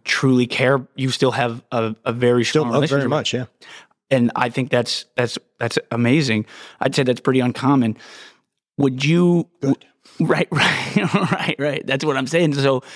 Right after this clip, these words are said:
Speaker 2: Wherever
Speaker 1: everybody
Speaker 2: I see the masses going, I
Speaker 1: Yeah.
Speaker 2: typically zig.
Speaker 1: <laughs> Yeah, dude, hundred percent.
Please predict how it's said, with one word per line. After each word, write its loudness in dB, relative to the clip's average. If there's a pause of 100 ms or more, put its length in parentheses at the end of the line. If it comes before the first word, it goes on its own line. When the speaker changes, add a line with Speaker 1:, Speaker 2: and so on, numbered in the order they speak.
(1200)
Speaker 2:
Wherever 2
Speaker 1:
everybody 2
Speaker 2:
I 0
see 4
the 0
masses -4
going, 0
I 0
Speaker 1:
Yeah. 0
Speaker 2:
typically 0
zig. -4
Speaker 1:
<laughs> -18
Yeah, -2
dude, -6
hundred -2
percent. -6